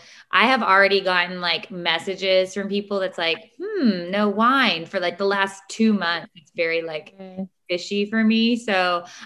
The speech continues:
Speaker 1: I'm sure people were catching on, and then, like, it real-, I haven't really shown, but, like, this week, I've been wearing just, like, really baggy clothes at Seoul, like, not my normal, like, workout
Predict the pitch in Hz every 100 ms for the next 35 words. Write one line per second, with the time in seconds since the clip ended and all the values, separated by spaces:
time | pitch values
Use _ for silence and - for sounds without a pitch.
0 | - 254 254 339 - 285 247 233 214 220
1 | 208 208 185 175 185 196 - 190 185 180
2 | 185 170 - _ _ _ _ _ - _
3 | _ - 208 202 240 262 214 214 240 214
4 | 185 190 170 165 - 165 165 185 214 208
5 | 170 175 160 156 - _ _ 180 190 185
6 | 185 190 190 - _ _ _ _ _ _
7 | _ _ _ _ 220 214 269 254 262 240
8 | 226 220 175 190 190 185 165 175 180 170
9 | - 175 160 170 190 180 165 - - 165
10 | 156 160 185 202 180 180 180 175 151 180
11 | 175 170 165 170 165 160 160 156 160 185
12 | 180 180 -